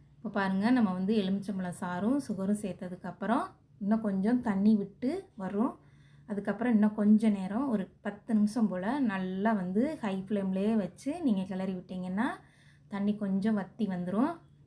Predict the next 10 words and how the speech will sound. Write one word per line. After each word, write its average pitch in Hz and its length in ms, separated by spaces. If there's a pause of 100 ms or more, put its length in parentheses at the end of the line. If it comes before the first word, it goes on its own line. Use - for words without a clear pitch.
(220)
இப்போ 233 200 (200)
இந்த 226 220
நேரத்துல 214 440
ரெண்டு 247 340
ஸ்பூன் 220 300
அளவுக்கு 185 560 (280)
நீங்க 185 260
வந்து 180 260
நெய் 214 300
சேர்த்துக்கோங்க. 175 580